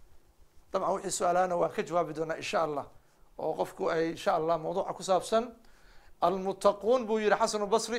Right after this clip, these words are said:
"اتقوا ما حرم الله عليهم وأدوا ما افترض الله عليهم. وأف-، وأدوا ما افترض الله عليهم."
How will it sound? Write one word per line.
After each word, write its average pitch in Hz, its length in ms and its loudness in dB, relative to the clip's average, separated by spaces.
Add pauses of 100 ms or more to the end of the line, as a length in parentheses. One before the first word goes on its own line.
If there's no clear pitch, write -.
"اتقوا 220 460 2
ما 208 200 4
حرم 220 400 4
الله 208 400 6
عليهم 254 640 4 (340)
وأدوا 202 380 4
ما 185 100 0
افترض 175 400 2
الله 160 260 0 (100)
عليهم. 139 260 -8 (500)
وأف-، 190 280 4
وأدوا 190 360 2
ما 180 100 0
افترض 170 360 2
الله 139 340 -4
عليهم." 139 160 -8